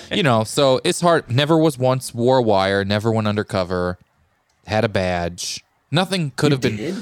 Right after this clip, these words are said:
Speaker 1: Looking back, it's, like, one of those things where it might not be legal to, like, exert your,
Speaker 2: Yeah.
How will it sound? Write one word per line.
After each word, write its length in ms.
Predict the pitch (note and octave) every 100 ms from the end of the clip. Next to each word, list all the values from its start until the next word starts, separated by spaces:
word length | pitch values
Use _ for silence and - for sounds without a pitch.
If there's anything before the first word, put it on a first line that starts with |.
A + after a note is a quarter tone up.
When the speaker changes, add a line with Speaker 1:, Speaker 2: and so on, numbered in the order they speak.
| -
Speaker 1:
Looking 340 | D3+ A#3 A3+
back, 300 | B2 A#2+ C3
it's, 140 | A#2 A#2+
like, 120 | -
one 140 | A2+
of 80 | G#2+
those 140 | G#2+
things 200 | - G#2+
where 120 | G#2 F2
it 60 |
might 280 | F#2+ A2 -
not 200 | G#2+ -
be 120 | G2+
legal 500 | F#2+ F#2+ F2+ F2 - _ _ _ _ _ _ _ - _ _ _
to, 140 | - B2+
like, 200 | G#2+ -
exert 400 | A#2+ G#2+ G#2+ G#2+
your, 100 |
Speaker 2:
Yeah. 60 | G#2+